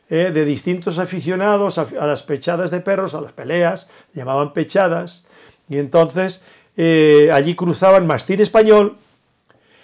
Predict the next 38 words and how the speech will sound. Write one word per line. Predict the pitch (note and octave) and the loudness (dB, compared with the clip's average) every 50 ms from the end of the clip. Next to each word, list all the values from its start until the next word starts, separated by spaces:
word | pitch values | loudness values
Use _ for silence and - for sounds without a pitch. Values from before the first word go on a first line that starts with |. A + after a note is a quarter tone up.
| _ _ _ _ _ | _ _ _ _ _
perros | - E3+ F3 F#3+ G3 F3+ | 2 2 2 2 2 2
de | G#3 | 2
ganado | F#3+ F#3 F#3 F#3 G3 G3 | 4 4 2 2 2 2
majorero | F#3+ G3 - - F3+ F3+ F#3+ G3+ G3+ | 0 0 0 0 0 0 2 2 2
de | F#3+ | 2
aquella | D#3+ E3 F#3+ F#3+ F#3 E3 E3+ | 2 0 0 2 4 4 4
época, | G3 G#3 F3+ G3 F3 - F3 F3+ G3+ A3 - - _ - | 4 2 0 -2 -2 -2 -2 -2 -2 -4 -6 -12 _ -6
que | D3 D#3 | -4 -2
le | D3+ | 0
llamaban | D3+ D3 C#3+ D#3+ D#3 F3 F3+ F3+ | 0 0 0 0 0 0 -2 0
majorero | F#3+ F#3+ - - F#3 F3+ F#3 G3 G#3 G3+ | -2 -2 -2 -2 -4 -2 -2 0 0 0
porque | A#3 A3 E3+ F#3 E3 | 0 -2 -2 -2 -4
procedía | - D3+ - - C#3+ C#3+ D3+ D#3 E3+ F3+ E3+ E3+ | -2 -4 -2 -2 -2 -2 0 0 0 0 0 -2
de | D#3+ D#3+ F#3+ D#3+ C#3 D3+ C#3+ | -4 -8 -10 -8 -6 -6 -4
Fuerteventura, | - E3+ D3 - E3 D3 D3 C#3 G3+ A#3+ A3 E3 - - - - - - _ | -4 -6 -6 -4 -4 -4 -4 -4 -2 0 0 0 0 -4 -12 -20 -20 -12 _
pero | - G3 G3 G3+ F#3+ F#3+ | 2 4 4 4 4 4
que | G#3 | 4
en | G3+ F#3 | 2 2
su | - - G#3 G3+ | 0 -2 -2 0
origen | F#3+ G3+ G#3+ C#4 D#4 D4+ - A3+ A3 - - - | 2 2 2 2 0 2 2 2 2 2 0 -2
era | A#3 A#3+ B3 A3+ | 0 0 2 2
lo | G#3+ F#3 G3 | 2 2 0
mismo | A3+ C4 B3 F#3+ G#3+ A3 F3+ | -2 -4 -6 -6 -8 -8 -6
que | - F3+ | -6 -4
el | E3+ | -4
mastín | E3 D#3 - - G#3 G3+ | -4 -6 -6 -6 -6 -6
español, | G#3 - - F3+ F3 F#3+ A#3 A#3+ | -6 -6 -6 -6 -4 -4 -2 -2
lo | A3+ D#3+ | -2 -2
que | D#3+ D3 | -2 -4
pasaba | - F3 F3 - G#3+ G#3 G3 G3+ E3+ | -4 -4 -4 -2 -2 -2 -2 -4 -4
que, | - F#3 E3+ E3 - _ _ _ _ _ _ _ _ | -6 -8 -10 -10 -12 _ _ _ _ _ _ _ _
que | - E3 D3 C#3 | -4 -2 -2 0
llevaba | C3+ C#3 C#3 D#3 D#3+ F3+ F#3 F#3 | 0 0 0 2 2 0 0 0
ya | E3+ C#3+ F3 F3+ | 0 -2 -2 -4
mucho | E3+ E3 D#3+ - D3+ | -4 -6 -6 -8 -8
tiempo | - D#3+ D#3+ E3+ E3+ E3+ F3+ - - - | -6 -6 -6 -6 -6 -6 -8 -8 -8 -8
en | D#3 D3+ C3 | -8 -10 -8
Fuerteventura. | - - D#3 C#3+ B2+ - C3+ B2+ B2+ A#2+ - F3+ E3+ C3 A2+ G#2+ - | -8 -6 -6 -6 -6 -6 -8 -8 -10 -8 -6 -6 -4 -4 -6 -6 -10